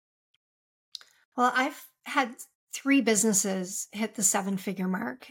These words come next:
and I think what is important is not necessarily the top line revenue, but the bottom line result.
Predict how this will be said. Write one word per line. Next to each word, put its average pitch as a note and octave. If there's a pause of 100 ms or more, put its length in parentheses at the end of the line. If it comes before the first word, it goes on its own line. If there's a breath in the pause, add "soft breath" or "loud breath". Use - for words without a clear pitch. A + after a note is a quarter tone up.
(100)
and G#3 (440 soft breath)
I A3+
think C4
what A3
is G3+
important G#3
is G3
not G#3
necessarily G3+
the G3
top G3
line G3+
revenue, B3 (160)
but G#3 (180)
the G#3+
bottom G3
line F#3+
result. F3+